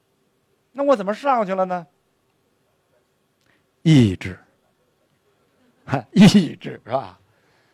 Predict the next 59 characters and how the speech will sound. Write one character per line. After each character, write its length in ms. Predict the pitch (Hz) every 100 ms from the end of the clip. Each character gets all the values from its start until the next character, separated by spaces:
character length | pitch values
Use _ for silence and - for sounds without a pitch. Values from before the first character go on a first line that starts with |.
| _ _ _ _ -
那 640 | 190 175 156 131 120 117 _ _ _ _ _ _ _ _ _ _ _ _ _ _ _ _ _ -
就 120 | 151
刚 120 | 151
才 140 | 165
讲 180 | 143 120
了 60 | 120
啊， 120 | 127
是， 140 | 123 127
就 140 | 147
是 100 | 123 _
这 100 | -
么 80 | 156
一 60 | 147
个 100 | 156
故 220 | 208 139
事。 200 | - 101 _ _ _ _ _ -
那 100 | 208
说 160 | -
到 100 | 247
了 80 | 247
意 180 | 320 294
志， 260 | 156 131 104 _ _ _ _ _
那 140 | - 160
我 100 | 127
再 140 | 120
谈 240 | 117 117 135
谈 120 | 127 _
汪 220 | 151 190 196
建 160 | 185
的 80 | 101
意 140 | 110
志。 180 | 104 - _ _ _ _ _ _ _ _ _ _ _
这 160 | 208 185
个 40 |
刚 120 | 165
才 80 | 185
说 120 | 170
的 80 | 175
是 160 | 147 156
两 360 | 127 110 104
千 280 | 98 147 156
零 160 | 143 143
八 220 | 165 170
年， 160 | 151 95 _ _ _ _ _ _ _ _
到 100 | 190
了 140 | 175
两 260 | 143 113 110
千 240 | - 156 202
一 120 | 220
零 160 | 202
年， 140 | 160 127
我 100 | 107
们 100 | 117
一 20 |
块 140 | 139
儿 20 | 131
登 140 | 143
珠 140 | 143
峰。 180 | 139 151